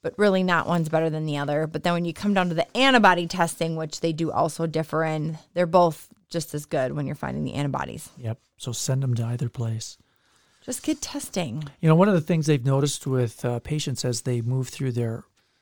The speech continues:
Speaker 2: you know, move through their disease is this whole situation with developing neutralizing antibodies. Uh, and some don't, and some do.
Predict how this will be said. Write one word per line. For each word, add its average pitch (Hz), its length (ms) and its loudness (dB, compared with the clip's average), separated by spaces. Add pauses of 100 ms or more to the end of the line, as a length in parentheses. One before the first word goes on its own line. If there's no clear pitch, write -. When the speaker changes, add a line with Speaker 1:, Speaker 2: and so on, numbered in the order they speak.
(160)
Speaker 2:
you 120 100 -6
know, 113 160 0
move 139 280 0
through 139 200 -2
their 123 160 0
disease 120 640 -2
is 120 160 -8
this 120 260 -8
whole 139 300 0
situation 123 600 -2
with 120 120 -4 (400)
developing 120 560 -2
neutralizing 117 720 -4
antibodies. 113 720 -6 (600)
Uh, 113 360 -2
and 131 120 0
some 165 260 -2
don't, 139 380 -2 (640)
and 113 460 -8
some 120 320 -4
do. 135 300 -2